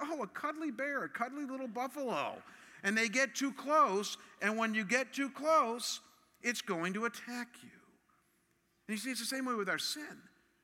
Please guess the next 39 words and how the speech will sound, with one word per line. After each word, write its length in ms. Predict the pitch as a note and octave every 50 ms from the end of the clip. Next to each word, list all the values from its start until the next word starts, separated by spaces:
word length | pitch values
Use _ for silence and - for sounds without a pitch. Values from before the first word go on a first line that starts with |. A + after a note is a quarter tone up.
| _ _ _ - -
W-, 200 | G#3 G#3+ A3+ A#3
we, 160 | A3+ A3+ A#3
we 60 | B3
sometimes 440 | A3 B3 B3+ B3+ A#3 A3+ G#3+ F#3+ F#3+
say, 80 | A#3
"Well, 180 | A3+ F#3+ D#3+ C#3 - - -
I, 140 | - F#3+ F#3+ - G3
I'm 100 | G3+ E3
dead 180 | G3+ G#3+ G#3 F#3
to 60 | F3
that, 160 | D3+ C#3 C#3
I'm 100 | D3 D3
dead 180 | D#3+ F#3+ G#3 F#3+
to 60 | F3+
that." 200 | D#3+ C3 A#2+ - - - - - - -
And 120 | F3+ F#3
we're, 120 | F3 F3 - D#3
we're 100 | D#3+ D3
right 240 | C3+ C#3+ D#3+ F3+ G3
up 160 | G3 F#3 -
close 360 | - - F#3 F3+ D3 - -
to 200 | - - - G2+ - -
it. 240 | - - - - - - _ - - - - _ _ -
And 120 | E3+ F3+
we're 120 | F#3 F3 D#3
feeding 640 | - - - - A3+ A#3 A#3 A#3 A3 A3 G#3 G3 F#3
it, 340 | F3+ E3+ C#3 - - - - - - - - - -
and 100 | F3 F#3+
we're 120 | G3+ F#3+
playing 580 | - - - A3 A3 A3+ A#3 A#3 A3+ A3+ A3 G#3+
with 220 | G#3 G3+ F3+ E3
it. 140 | D#3+ B2+ - - - - - - - _ _ _ _ _ _ _ _ -
And 100 | D#3+ E3
before 320 | F3 E3+ - F#3+ F#3+ F#3
you 80 | F3+ F3+
know 240 | F#3 G#3+ A#3+ A3 E3+
it, 80 | D#3
it's 120 | E3+ D#3 -
gonna 300 | - C3+ B2+ C#3+ E3